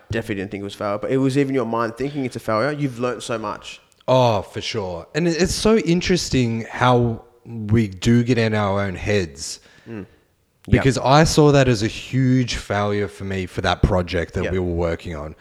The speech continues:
Speaker 1: Yeah.
Speaker 2: So we were working on this project together, and
Speaker 1: Yeah.
Speaker 2: my end, it di-, it just didn't produce the way I thought.
Speaker 1: Yeah.
Speaker 2: But you th-, you looked at it completely differently,
Speaker 1: Different,
Speaker 2: which was
Speaker 1: yeah.
Speaker 2: so interesting.
Speaker 1: Yeah, yeah, yeah.
Speaker 2: So that's,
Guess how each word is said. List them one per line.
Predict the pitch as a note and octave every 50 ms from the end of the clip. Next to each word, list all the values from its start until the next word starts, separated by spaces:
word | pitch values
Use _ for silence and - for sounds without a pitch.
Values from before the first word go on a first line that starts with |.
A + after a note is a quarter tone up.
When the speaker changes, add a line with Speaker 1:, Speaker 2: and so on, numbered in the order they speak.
| - -
Speaker 1:
Yeah. | A#2+ A2+
Speaker 2:
So | G#2+ E3 E3
we | F#3 G3+
were | F#3+ F3
working | E3 D#3+ D3 - C3+
on | B2
this | A#2 A#2 G2+
project | - B2 A2+ F#2+ F#2+ F#2 -
together, | - G2+ G2 G#2 F#2+ E2+ D#2+ D#2+ -
and | - A2+ G#2+ G2+ F#2+
Speaker 1:
Yeah. | F#2 F#2+ - -
Speaker 2:
my | G#2+ G#2+ A2 A2+ A2+ A2+ A2+ G#2+
end, | G#2 G2+ G2 F#2+ G2 G2 F#2+ - - - - - - - - _ _ _ _ _ -
it | A#2+ A#2+
di-, | - D3+ D3+ C#3
it | C3+ C#3+ C#3+
just | - E3+ D3+ -
didn't | - D#3 D3+ C#3+ C3+ - -
produce | - B2+ A2+ - A2 A#2+ A2 -
the | - G#2+
way | G2+ G2+ F#2+
I | F2+ F2+
thought. | - - G2 E2 D#2 D2 - A#2+
Speaker 1:
Yeah. | A2 - - - - -
Speaker 2:
But | B2 B2
you | A#2+ C#3 F3+ A#3 B3 A3
th-, | - - - C#3 B2+
you | D3 F3+ A#3 C4
looked | B3 F#3+ -
at | C3+ B2
it | A2+ F#2
completely | - A#2 G#2 - - G#2+ F#2 F2 F#2+ F2
differently, | G#2+ C#3+ C#3+ - C#3 G#2+
Speaker 1:
Different, | F2+ F2 A#2 G#2+ A#2+
Speaker 2:
which | D#3+ - -
was | F3+
Speaker 1:
yeah. | A2+ A2
Speaker 2:
so | - - - G#3 G3+ G3+ G3
interesting. | F#3+ F#3+ G3 - - G#3 - - - C3 G2 D#2+ D2 D#2 -
Speaker 1:
Yeah, | - B2 A#2 G2 - - -
yeah, | A#2 A#2+ A#2 G#2+ - - -
yeah. | A#2+ A#2+ A2+
Speaker 2:
So | D3+ D3+ D3+
that's, | D3 D#3 F3 F#3 F3+ -